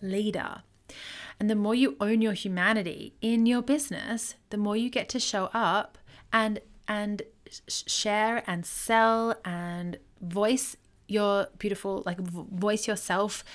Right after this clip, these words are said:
voice your gifts, voice that beautiful, unique magic that only you offer your clients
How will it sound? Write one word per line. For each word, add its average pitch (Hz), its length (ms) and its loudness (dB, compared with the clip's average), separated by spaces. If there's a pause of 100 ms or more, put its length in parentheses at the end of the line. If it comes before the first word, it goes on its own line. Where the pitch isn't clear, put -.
(160)
voice 208 260 -2
your 214 120 0
gifts, - 480 -6
voice 202 380 -2
that 202 200 2 (100)
beautiful, 196 440 -4
unique 180 420 -4
magic 165 380 -6
that 175 160 -4
only 190 260 -2
you 180 420 0
offer 180 480 -4
your 180 160 -2
clients 185 720 -6